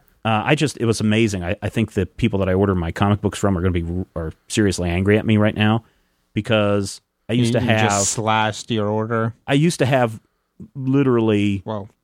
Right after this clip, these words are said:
Speaker 1: hundreds of dollars a month in books. You know,
Speaker 2: you,
Speaker 1: a
Speaker 2: you
Speaker 1: list.
Speaker 2: ordered all of the New fifty-two.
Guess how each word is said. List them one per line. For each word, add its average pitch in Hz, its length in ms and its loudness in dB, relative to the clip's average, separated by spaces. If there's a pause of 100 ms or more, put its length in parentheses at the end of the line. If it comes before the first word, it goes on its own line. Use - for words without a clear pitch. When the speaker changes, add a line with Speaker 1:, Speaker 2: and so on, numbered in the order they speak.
Speaker 1:
hundreds 160 360 2
of 117 100 -2
dollars 120 380 2
a 113 60 2
month 104 340 0
in 104 140 -4
books. 90 360 -8
You 123 80 -4
know, 113 80 0
Speaker 2:
you, 131 140 2
Speaker 1:
a 123 80 2
Speaker 2:
you - 100 2
Speaker 1:
list. 135 260 2
Speaker 2:
ordered 127 140 2
all 127 160 2
of 117 100 0
the 113 100 2
New 120 160 2
fifty-two. 113 840 0